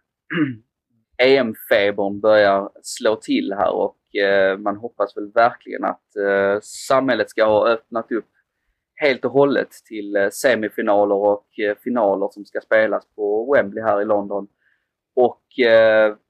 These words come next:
man har ju genomfört flera testevent här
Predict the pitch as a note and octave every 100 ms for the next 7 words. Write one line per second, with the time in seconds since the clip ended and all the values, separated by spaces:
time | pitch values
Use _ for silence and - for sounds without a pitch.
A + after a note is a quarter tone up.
0 | _ _ _ C3 C3 C#3 C3+ D3+ F3+ D#3+
1 | A#2+ A2+ G#2+ - F3+ D3 A#2+ A2+ A2 -
2 | F#3 - A2 F#2 G2 G#2+ - G#2+ F2+